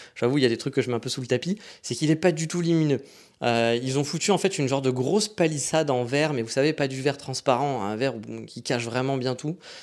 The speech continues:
qui cache la vue. Euh, parce qu'en fait, je pense que vu qu'il y a des, des, des voisins en face, il y a un immeuble en face, ils se sont dit, « Ah bah tiens, c'est mieux pour lui, comme ça, euh, on, il verra pas. »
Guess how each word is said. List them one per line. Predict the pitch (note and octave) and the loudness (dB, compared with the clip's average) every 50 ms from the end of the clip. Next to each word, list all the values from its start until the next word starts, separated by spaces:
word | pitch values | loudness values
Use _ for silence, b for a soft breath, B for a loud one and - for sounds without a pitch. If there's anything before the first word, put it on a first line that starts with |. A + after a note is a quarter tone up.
| B B - | B B -12
qui | - C3 | -10 0
cache | - F3+ F3+ E3+ - - | 4 4 4 4 6 6
la | D#3+ D#3 | 6 6
vue. | D3 D3+ D#3 B B B B B B B B - | 6 4 -2 B B B B B B B B 0
Euh, | B2 A#2+ A#2+ A#2 A#2 A2+ A2+ A2+ A2 A2+ A#2 B2+ C3+ C#3 - - - - _ - | 2 4 6 6 4 2 0 -2 -2 -4 -4 -6 -6 -6 -8 -8 -10 -8 _ 2
parce | C3 B2 - | 2 2 4
qu'en | - C#3 C3 | 2 0 4
fait, | - E3+ F3 - - C#3+ | 6 6 6 6 6 4
je | B2+ - | 4 4
pense | - D3+ D#3 - - | 2 0 0 2 0
que | C#3+ | 0
vu | C3+ C3 C#3+ | -2 -2 -2
qu'il | - - C#3 | 0 2 2
y | |
a | B2+ | 4
des, | C3 C3 B2+ | 4 2 2
des, | A#2+ B2 A2+ A2+ A2 | 2 2 2 2 0
des | A2+ A#2 | -2 -2
voisins | B2 B2 C3+ C3 C3 B2+ D3 | 0 2 2 2 4 2 2
en | D3+ C#3 | 0 0
face, | B2 - D3 F3 F#3 - | 2 4 4 4 4 2
il | B2+ | 0
y | |
a | A#2+ | 0
un | B2 | 0
immeuble | C3 C#3 C#3+ C3+ C3+ | 2 2 2 2 2
en | B2+ A#2+ | 0 0
face, | - D#3 F3 - - | 2 2 2 2 0
ils | C#3+ | -2
se | - - | -2 -2
sont | C3+ C3 | -2 0
dit, « | B2+ D3+ | 2 2
Ah | E3 | 4
bah | D#3 D#3 D3+ | 6 4 4
tiens, | - - F#3 F#3 F3 D#3+ | 4 2 2 2 2 2
c'est | - C#3 | 2 2
mieux | C3+ C#3+ D#3+ D#3+ | 2 4 2 2
pour | D#3 D3 D3+ | 2 0 0
lui, | D#3+ F3 F#3 F3 E3 | 0 0 0 0 0
comme | D3 B2 C3 | 0 -2 0
ça, | - D#3 D#3 D3 C#3+ C3+ | 0 0 2 4 4 6
euh, | B2 B2 A#2 | 6 4 4
on, | A#2+ A#2 A#2 A#2+ | 2 2 2 0
il | B2 B2 | 0 0
verra | B2 C3 B2+ A#2 B2+ B2 | 2 2 4 4 4 4
pas. » | - D#3 D#3+ D#3 | 2 2 2 0